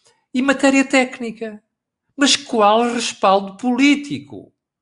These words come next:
A intervenção no bes, fiscalização, tinha de ser técnica. Supervisão foi aqui que falhou. Curioso.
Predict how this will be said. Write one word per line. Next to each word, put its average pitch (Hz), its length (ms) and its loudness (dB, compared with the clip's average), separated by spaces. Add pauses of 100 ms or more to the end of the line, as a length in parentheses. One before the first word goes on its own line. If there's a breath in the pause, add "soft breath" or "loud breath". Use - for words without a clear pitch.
(300)
A 262 120 0
intervenção 214 960 -2
no 226 260 -4
bes, 127 920 -2 (260 soft breath)
fiscalização, 196 760 -2
tinha 214 240 -2
de - 80 -8
ser - 540 -4
técnica. 247 640 -4 (160)
Supervisão 190 560 -2 (260 loud breath)
foi 247 280 0
aqui 233 240 -6
que - 80 -14
falhou. 226 580 -2 (240 loud breath)
Curioso. 190 760 -4